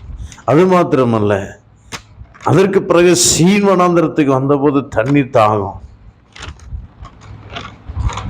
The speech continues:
கண்மலையை அடிக்க சொல்றார், அங்கிருந்து தண்ணீர் புறப்படுகிறது, அதிலிருந்து தண்ணீர்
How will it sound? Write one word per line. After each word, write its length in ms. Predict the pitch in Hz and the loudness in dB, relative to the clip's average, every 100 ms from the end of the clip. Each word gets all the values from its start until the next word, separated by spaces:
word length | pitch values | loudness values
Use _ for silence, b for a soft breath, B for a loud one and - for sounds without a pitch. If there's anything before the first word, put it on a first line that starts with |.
| - - - | 0 0 0
கண்மலையை 580 | 151 185 190 180 175 156 | 2 4 4 4 4 4
அடிக்க 440 | 127 139 180 180 175 - | 2 2 0 2 0 0
சொல்றார், 340 | 160 156 180 | 0 2 2
அங்கிருந்து 480 | 160 143 143 135 135 | 2 0 0 -2 -2
தண்ணீர் 460 | - 131 165 170 - | -2 0 2 0 0
புறப்படுகிறது, 760 | 135 139 160 160 156 156 151 165 | -2 0 0 2 4 4 4 4
அதிலிருந்து 600 | 120 127 170 165 156 - | 4 2 2 2 0 -2
தண்ணீர் 380 | 131 151 147 | -2 0 -2